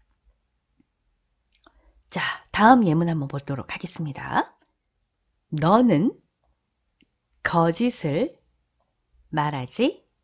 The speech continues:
않는다. 너는, you, 거짓을, a lie. lie가 거짓말 이런 뜻이거든요.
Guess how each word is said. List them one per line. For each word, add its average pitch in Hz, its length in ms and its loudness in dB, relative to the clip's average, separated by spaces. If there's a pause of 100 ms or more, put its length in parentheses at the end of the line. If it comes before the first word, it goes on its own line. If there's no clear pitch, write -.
(560)
않는다. 208 540 0 (540)
너는, 240 460 4 (440)
you, 175 440 4 (600)
거짓을, 175 920 2 (420)
a 202 60 10 (300)
lie. 135 540 4 (360)
lie가 160 880 4 (140)
거짓말 156 720 -2
이런 165 160 -2
뜻이거든요. 151 680 -6